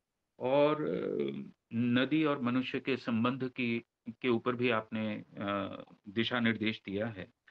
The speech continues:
तो कुल मिलाकर के अगर इसको मैं इस तरह से कहना चाहूँ कि जल और प्रकाश के प्रति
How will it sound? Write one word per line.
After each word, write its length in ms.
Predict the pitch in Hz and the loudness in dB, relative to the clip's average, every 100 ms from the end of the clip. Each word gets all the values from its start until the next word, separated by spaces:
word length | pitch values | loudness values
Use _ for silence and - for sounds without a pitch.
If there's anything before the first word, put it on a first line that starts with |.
| - - _ | -20 -20 _
तो 60 | 127 | -8
कुल 200 | - 185 | 2 4
मिलाकर 460 | 180 160 156 170 160 | 6 4 2 0 -2
के 240 | 175 160 | 0 0
अगर 240 | 151 165 | 0 0
इसको 560 | 156 - 160 151 156 - _ | 0 -2 0 2 2 -2 _
मैं 380 | 127 143 151 147 | 0 2 2 -2
इस 200 | 139 135 | -10 -8
तरह 180 | - 160 | -4 -4
से 300 | 170 143 135 | -2 -2 -2
कहना 340 | 131 123 123 127 | -2 -2 0 0
चाहूँ 380 | 127 117 139 | 0 -2 -2
कि 160 | 139 127 | -4 -6
जल 260 | 107 127 143 | 0 0 0
और 160 | 143 - | -2 -6
प्रकाश 400 | 120 120 131 - | -2 0 -2 -4
के 140 | 143 | -10
प्रति 560 | 135 120 - 135 151 | -6 -8 -6 -6 -6